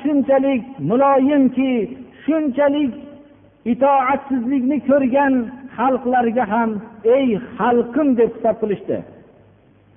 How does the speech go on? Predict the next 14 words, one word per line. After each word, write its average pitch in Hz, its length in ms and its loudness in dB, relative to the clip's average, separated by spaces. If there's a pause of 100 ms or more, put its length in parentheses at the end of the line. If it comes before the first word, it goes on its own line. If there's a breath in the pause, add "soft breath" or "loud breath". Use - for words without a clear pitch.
(200)
Agar 254 300 0 (140)
siz 294 220 0 (520)
biror 285 380 4 (120)
bir 311 180 0
kishi - 280 -6
tarafidan 285 560 2 (640)
shu - 220 -2
payg'ambarlar 285 800 2
tortgan 269 480 0 (220)
jabr, 269 340 2 (520)
itoatsizlikni 262 1080 2
bir 302 140 0
qismini 262 440 -2
ko'rsangiz, 247 500 2